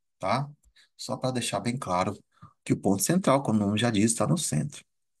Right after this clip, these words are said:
Espero ter ajudado. Então, aqui eu coloquei duas opções, uma opção aqui mais econômica, só que você não vai conseguir ver os erros,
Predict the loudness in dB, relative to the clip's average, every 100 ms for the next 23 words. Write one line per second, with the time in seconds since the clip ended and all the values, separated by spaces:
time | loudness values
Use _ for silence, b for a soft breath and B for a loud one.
0 | _ B B -6 0 4 4 4 4 4
1 | 6 6 6 0 _ _ _ -6 0 4
2 | 4 4 4 4 4 4 4 6 8 8
3 | 4 0 0 2 2 0 -2 -4 -6 -6
4 | -8 -8 -4 0 0 -2 -2 0 0 -2
5 | -6 _ _ _ _ _ _ _ _ _
6 | _ _ _ _ _ _ _ _ _ -16
7 | -8 -4 -2 0 0 0 -2 -6 -4 -2
8 | 0 0 2 2 2 -4 -12